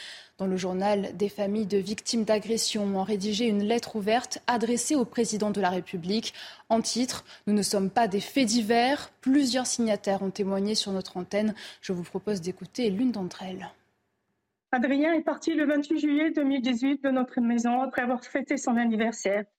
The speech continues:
Speaker 2: Il est allé en boîte de nuit, le fêter avec ses amis. Et au petit matin, lorsqu'il rentrait pour venir chez nous,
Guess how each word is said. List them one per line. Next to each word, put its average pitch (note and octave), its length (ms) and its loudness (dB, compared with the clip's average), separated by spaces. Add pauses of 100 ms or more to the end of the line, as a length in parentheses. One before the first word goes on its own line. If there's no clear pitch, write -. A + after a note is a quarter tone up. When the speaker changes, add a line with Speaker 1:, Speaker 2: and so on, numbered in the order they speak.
(120)
Speaker 2:
Il A3 80 2
est A#3+ 140 0
allé B3 160 2
en B3 80 2
boîte A#3 240 0
de A#3 100 2
nuit, A#3+ 320 2 (520)
le A3+ 120 0
fêter B3 240 -2
avec A#3+ 220 0
ses G#3+ 200 0
amis. G#3+ 300 2 (1160)
Et A3 80 2
au B3 100 2
petit D4+ 300 0
matin, C#4+ 480 2 (160)
lorsqu'il A#3+ 400 0
rentrait C4 640 0 (440)
pour A#3 140 -2
venir B3+ 260 2
chez C4+ 200 -2
nous, A#3+ 280 2